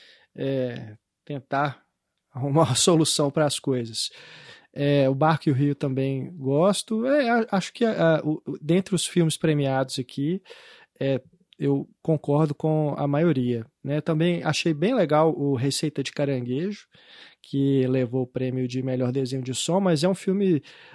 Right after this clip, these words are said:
bonito, né? É, a forma como ele trata ali da história da, das duas personagens. E outros dois filmes que eu gostei também, mas eles não foram premiados,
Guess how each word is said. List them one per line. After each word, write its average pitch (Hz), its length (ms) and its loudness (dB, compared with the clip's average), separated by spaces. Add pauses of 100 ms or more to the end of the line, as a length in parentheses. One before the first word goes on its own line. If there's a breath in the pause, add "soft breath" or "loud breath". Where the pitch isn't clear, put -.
(120 loud breath)
bonito, 175 460 4
né? 220 400 0
É, 139 160 0
a 131 200 -4
forma 135 320 -2
como 135 280 -4
ele 127 180 -4 (240)
trata 131 320 -4
ali 127 100 -2
da 127 100 -4
história 127 460 -2
da, 120 340 -6
das 127 320 -10
duas 123 200 -6
personagens. 151 920 -4
E 180 100 8
outros 202 320 6
dois 214 240 4
filmes 220 340 2
que - 100 0
eu 180 60 6
gostei 165 320 2
também, 156 300 2
mas 180 400 0
eles 151 260 2
não 165 120 4
foram 151 320 0
premiados, 147 920 2